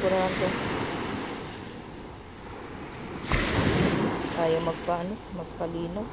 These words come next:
Hmm, yan. Isa na ito sa mutyan. Ah, leklay. Ayun. People, oh. Kita mo? Yan, people, oh. Ah,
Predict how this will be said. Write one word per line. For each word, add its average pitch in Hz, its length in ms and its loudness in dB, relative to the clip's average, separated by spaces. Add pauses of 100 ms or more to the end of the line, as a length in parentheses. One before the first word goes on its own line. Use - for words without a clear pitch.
(3500)
Hmm, 208 160 -4 (160)
yan. 208 140 2 (1040)
Isa 214 160 2
na 214 160 4
ito 214 160 2
sa 208 160 2
mutyan. 202 560 0
Ah, 202 400 4 (480)
leklay. 196 480 0
Ayun. 233 400 4
People, - 560 2
oh. 208 160 8
Kita 220 160 4
mo? 262 160 4 (640)
Yan, 339 160 -4
people, 339 320 -2
oh. 339 240 0 (1200)
Ah, 294 560 6